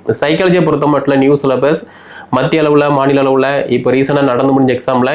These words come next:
எப்படி கொஸ்டின் கேட்டாங்கோ அதுக்கு தகுந்த மாதிரி, அஹ், டெஸ்ட்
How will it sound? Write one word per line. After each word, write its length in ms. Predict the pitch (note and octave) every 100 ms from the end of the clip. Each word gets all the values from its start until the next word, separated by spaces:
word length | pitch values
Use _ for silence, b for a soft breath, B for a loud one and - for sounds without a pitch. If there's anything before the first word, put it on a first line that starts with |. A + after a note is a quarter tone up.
| -
எப்படி 320 | B2+ B2+ E3
கொஸ்டின் 360 | D#3+ C#3 C#3 C3+
கேட்டாங்கோ 440 | B2+ B2+ B2+ D#3 -
அதுக்கு 360 | A#2+ C#3+ D3
தகுந்த 320 | C3+ C3 C3
மாதிரி, 280 | B2+ A#2+ C3+ E3 -
அஹ், 160 | A2+ A2
டெஸ்ட் 320 | - -